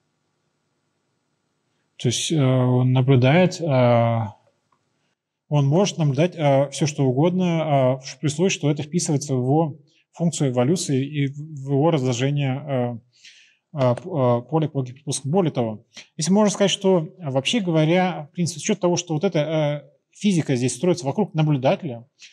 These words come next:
совершенно не важно, ск-, где там какие наблюдатели, сколько этих наблюдателей, не важно, какие они действуют. Здесь, э, наблю-, действия наблюдателей полностью описываются, э, как бы вот этими, э, э, разложением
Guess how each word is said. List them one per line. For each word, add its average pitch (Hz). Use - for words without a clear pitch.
совершенно 214
не 196
важно, 165
ск-, -
где 139
там 175
какие 160
наблюдатели, 139
сколько 170
этих -
наблюдателей, 147
не 127
важно, 165
какие 165
они 156
действуют. 131
Здесь, 127
э, 156
наблю-, 147
действия 170
наблюдателей 156
полностью 190
описываются, 165
э, 139
как -
бы 131
вот 127
этими, 170
э, 135
э, 135
разложением 156